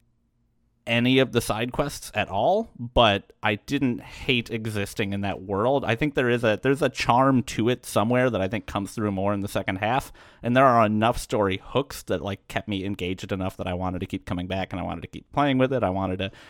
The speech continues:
you know, I, I tried, I tried, I tried so hard to grow plants in this fucking game, dude.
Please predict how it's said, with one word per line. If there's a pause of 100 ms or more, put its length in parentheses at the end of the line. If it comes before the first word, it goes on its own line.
(240)
you
know, (340)
I, (400)
I
tried,
I
tried, (180)
I
tried
so
hard
to
grow
plants
in
this
fucking
game,
dude.